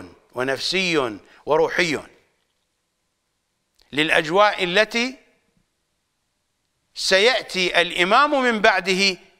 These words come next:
كي يواصل المسيرة التي تمتد إلى رسول الله صلى الله عليه وآله. المجموعة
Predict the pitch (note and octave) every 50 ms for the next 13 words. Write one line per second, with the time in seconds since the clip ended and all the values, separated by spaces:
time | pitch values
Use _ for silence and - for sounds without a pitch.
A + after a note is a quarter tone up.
0 | _ _ - F#3 F#3+ F#3+ F3+ F3+ F#3 F#3+ G#3+ A3+ G#3 - - G3+ G3+ G3+ G#3 A3+
1 | A#3 - - - - - _ _ _ _ _ _ _ _ _ _ _ _ _ _
2 | _ _ _ _ _ _ _ _ _ _ _ _ _ _ _ _ _ - D#3+ E3
3 | E3 D#3+ E3 D#3+ - G3+ G#3+ G#3+ G#3 G3+ F3+ - - F#3 F3 F3 F#3+ G3+ G3+ -
4 | G3+ F#3+ G3 G#3+ - - _ _ _ _ _ _ _ _ _ _ _ _ _ _
5 | _ _ - E3 D#3+ - - F#3+ G3+ F3 D#3+ F3+ F3+ F3+ G#3 G#3 G3 F#3 F3+ D#3
6 | D3+ - - D#3 D3 C#3 C#3+ C3+ C3+ C#3 C3 A#2+ - - - - _ _ _ -
7 | - D3 D3 D#3 E3+ F3+ F#3 E3 D3+ D3 C#3 B2+ B2+ A#2+ A2 G2+ F#2+ G#2 F#2+ E2
8 | C#2 - - - - _ _ _ _ _ _ _ _ _ _ _ _ _ _ _
9 | _ _ _ _ _ _ _ _ _ _ _ _ _ _ _ _ _ _ _ _
10 | _ _ _ - E3 F#3+ G#3 G#3 A3 G#3 F3+ A3+ C#4 F4 G4 F4 D#4+ E4